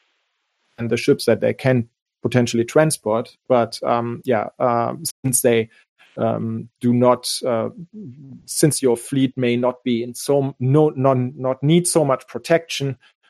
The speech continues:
then, uh, you, you rather take the, the higher speed that the ship has on its own over the protection that it gets through the carrier. So, yeah, that's balancing, and we will work on that. But, um, new carriers, new complete,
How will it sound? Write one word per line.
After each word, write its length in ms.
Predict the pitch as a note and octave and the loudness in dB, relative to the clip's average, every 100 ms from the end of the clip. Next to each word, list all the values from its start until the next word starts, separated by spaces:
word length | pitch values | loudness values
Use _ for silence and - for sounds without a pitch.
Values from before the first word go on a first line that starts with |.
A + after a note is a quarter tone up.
| _ _ _ _ _ _ _ | _ _ _ _ _ _ _
then, 360 | A2+ B2 A#2+ A#2+ | 0 2 2 -2
uh, 480 | A#2+ A#2+ A#2 A2+ A#2 | -2 0 0 0 -4
you, 220 | B2 A#2 - | -6 -8 -8
you 160 | A#2+ A#2+ | -4 2
rather 280 | A#2+ A#2+ A#2 | 4 2 -2
take 360 | - C3 - | -4 -4 -4
the, 400 | A#2+ A#2 A2+ A2+ - _ _ _ - | -2 0 0 -4 -8 _ _ _ -4
the 80 | A2 | -2
higher 280 | A#2+ B2 | 0 0
speed 400 | G#2+ - D3 B2 | -2 -4 -2 -2
that 240 | - A2+ - | -2 -6 -4
the 60 | |
ship 240 | A#2 - B2+ | -6 -4 -4
has 140 | A#2 | -6
on 100 | A#2 | -6
its 180 | A2 A2 | -8 -2
own 400 | - C3 A#2+ A#2 - | 4 6 4 0 -2
over 320 | C3 A#2 A2+ | 0 2 2
the 240 | A2 A2+ A2 | 0 -2 -2
protection 640 | - A#2 C3+ - - A#2 | -4 -4 -4 -6 -4 -2
that 140 | A2+ | -2
it 100 | A2+ | -2
gets 240 | A#2+ A2 - | -4 -4 -6
through 180 | B2 | -6
the 100 | A#2 | -6
carrier. 440 | B2 D3+ C3 A#2 G#2+ _ _ _ _ _ _ _ _ _ _ - A#2 | -2 2 4 2 -2 _ _ _ _ _ _ _ _ _ _ -16 -14
So, 220 | - D#3 | -2 4
yeah, 180 | C3 G2 | 4 2
that's 220 | A2 C3 | -2 -4
balancing, 540 | - A#2 A2 A#2+ C3+ C3 | -2 -2 -2 -4 -4 -4
and 100 | A#2 | -4
we 120 | A#2+ A2+ | -4 0
will 320 | A#2 A#2+ G2+ A2 | 2 2 0 -2
work 240 | A#2 G#2+ | -4 -2
on 100 | A2 | -8
that. 280 | G2 F#2 - - | -12 -14 -16 -6
But, 300 | A#2 A2 - - | -4 -4 -8 -6
um, 420 | A#2 A2+ A2+ A#2 | -4 -4 -6 -8
new 280 | C#3+ C3 C3+ | -2 0 0
carriers, 560 | B2+ C3+ C3+ C3+ B2+ - | 0 2 4 2 0 -2
new 200 | B2 A#2 | -4 -4
complete, 500 | A#2 G#2+ C3+ F3 | -8 -6 -2 -2